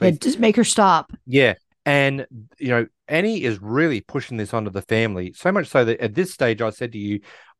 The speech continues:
Speaker 2: if I was Peter, uh, sorry, if I was Steve, I'd be, like, saying, "Okay, divorce court is coming up. I'm taking this child because you're endangering this poor kid. You are
Speaker 1: Yeah.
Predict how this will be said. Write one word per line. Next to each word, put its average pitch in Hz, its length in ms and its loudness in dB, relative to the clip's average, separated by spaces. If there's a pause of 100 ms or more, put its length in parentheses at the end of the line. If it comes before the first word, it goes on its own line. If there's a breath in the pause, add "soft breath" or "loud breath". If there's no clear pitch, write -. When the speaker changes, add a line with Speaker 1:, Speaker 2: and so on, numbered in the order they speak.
(120)
Speaker 2:
if 143 180 0
I 170 80 6
was 170 140 2
Peter, 131 480 -2
uh, 110 140 -2
sorry, 113 320 0
if 107 100 -6
I 143 100 2
was 113 140 -4
Steve, 139 240 -4
I'd 110 80 -6
be, 110 80 -8
like, 107 240 -4
saying, 104 260 -4 (280 soft breath)
"Okay, 135 260 0
divorce 113 420 0
court 170 360 -2
is 131 160 -12
coming 135 340 -4
up. 113 220 0
I'm 139 160 -2
taking 127 420 -6
this 110 140 -12
child 117 300 0 (240 loud breath)
because 127 260 -4
you're 196 100 2
endangering 117 640 0
this 92 120 -10
poor 104 260 -6
kid. 101 280 -8
You 139 100 2
are 170 140 6
Speaker 1:
Yeah. 127 120 0